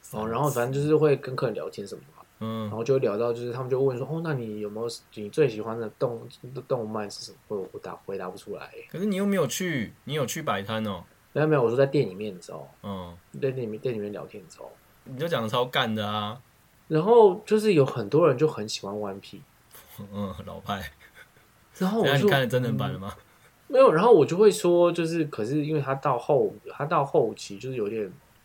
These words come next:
Speaker 2: 杂。
Speaker 1: 就那个模式就已经出来了，你懂我意思吗？
Speaker 2: 嗯。
Speaker 1: 就比如说他们就会被分散，然后就是可能会兵分，比如说三路还是四路，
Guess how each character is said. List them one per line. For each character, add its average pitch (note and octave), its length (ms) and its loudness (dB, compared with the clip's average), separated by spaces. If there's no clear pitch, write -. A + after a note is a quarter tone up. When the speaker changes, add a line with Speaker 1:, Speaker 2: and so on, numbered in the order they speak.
Speaker 2:
杂。 F2 400 -8
Speaker 1:
就 G3 80 0
那 G#3 80 6
个 D3 40 4
模 A2+ 280 4
式 D3 280 2
就 D3+ 140 6
已 A2+ 60 0
经 C3 120 -4
出 C#3 320 -2
来 F#2 200 -2
了， G2+ 40 -8
你 F#2+ 140 -10
懂 F2+ 160 -10
我 F2+ 60 -12
意 F#2+ 40 -16
思 A2 60 -12
吗？ A2+ 80 -8
Speaker 2:
嗯。 G#2+ 260 -8
Speaker 1:
就 E3 140 0
比 C#3 100 -2
如 B2 60 0
说 D3+ 360 4
他 D3 160 -2
们 C#3+ 160 0
就 C#3 320 4
会 C#3+ 200 2
被 C#3 160 2
分 A2+ 300 -4
散， G2 320 -4
然 F#2+ 80 -12
后 G#2 80 -6
就 A2 140 -10
是 A2+ 120 -6
可 G#2+ 120 -10
能 F#2 100 -10
会 A2 180 0
兵 A#2+ 280 -6
分， A2 340 -6
比 G#2 60 -14
如 F#2 80 -10
说 F#2 40 -8
三 G#2 380 -10
路 G#2+ 220 -8
还 F2 160 -12
是 - 60 -16
四 F#2+ 240 -14
路， F2+ 220 -12